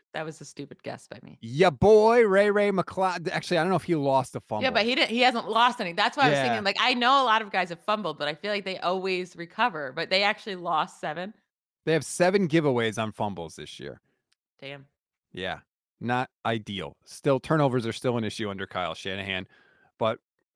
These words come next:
Speaker 2: hopefully they can straighten it out this week. And we've seen when they take care of the ball, even with, if, even if Jimmy just doesn't throw an interception, right? Ayuk fumbled last week, but it was okay. They were able to overcome it. When they take care of the ball, they're such a better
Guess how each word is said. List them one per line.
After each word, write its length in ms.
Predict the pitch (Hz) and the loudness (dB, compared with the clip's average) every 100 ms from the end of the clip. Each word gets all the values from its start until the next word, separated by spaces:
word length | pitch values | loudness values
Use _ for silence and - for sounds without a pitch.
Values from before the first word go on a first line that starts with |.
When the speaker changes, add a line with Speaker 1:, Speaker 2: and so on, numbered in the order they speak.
| - | -4
Speaker 2:
hopefully 560 | 123 135 127 123 120 _ _ _ - | -2 0 0 0 0 _ _ _ -4
they 100 | 107 | -4
can 100 | 101 | -4
straighten 360 | - 117 110 | -4 -2 -2
it 80 | 110 | -2
out 160 | 110 - | -4 -4
this 200 | 101 - | -10 -2
week. 220 | 151 - | -2 0
And 80 | 139 | -2
we've 160 | 180 | -2
seen 380 | - - 214 220 | -2 -6 -4 -4
when 80 | 190 | -4
they 120 | 190 | -6
take 260 | - 202 214 | -6 -6 -6
care 240 | - 196 | -10 -4
of 60 | 202 | -2
the 60 | 160 | 0
ball, 360 | 165 185 156 - - | 6 6 6 2 -6
even 260 | 214 254 294 | 2 6 6
with, 180 | 294 - | 4 0
if, 180 | - 208 | -6 -6
even 220 | - 269 311 | -2 0 0
if 80 | - - | -2 2
Jimmy 280 | 233 262 | 4 6
just 180 | 196 180 | 4 2
doesn't 280 | 208 185 175 | 4 4 4
throw 200 | 185 175 | 4 6
an 80 | 156 | 6
interception, 540 | 147 - 156 - 95 | 2 2 0 0 -6
right? 200 | 101 139 | 0 2
Ayuk 380 | 160 226 233 - | 4 4 4 0
fumbled 360 | - 190 185 160 | 4 4 4 4
last 340 | 165 143 - | 4 4 2
week, 260 | 170 170 - | 4 4 2
but 120 | 135 131 | -4 -2
it 60 | |
was 140 | 151 156 | 0 2
okay. 320 | 175 - 175 | 2 4 4
They 120 | 139 | 4
were 140 | 127 135 | 4 4
able 180 | 139 | 2
to 80 | 123 | -2
overcome 480 | 131 120 120 135 127 | -4 -4 -4 -2 -2
it. 100 | 87 _ _ _ | -2 _ _ _
When 120 | 131 | -2
they 160 | 160 247 | 0 0
take 220 | 247 247 | 2 0
care 180 | - 208 | 2 4
of 80 | 196 | 4
the 40 | |
ball, 260 | 151 160 139 | 4 4 4
they're 180 | 147 131 | 2 0
such 500 | - - 214 196 202 | -4 -6 -4 -6 -6
a 120 | 208 | -10
better 400 | 165 190 196 202 | -6 -6 -2 -4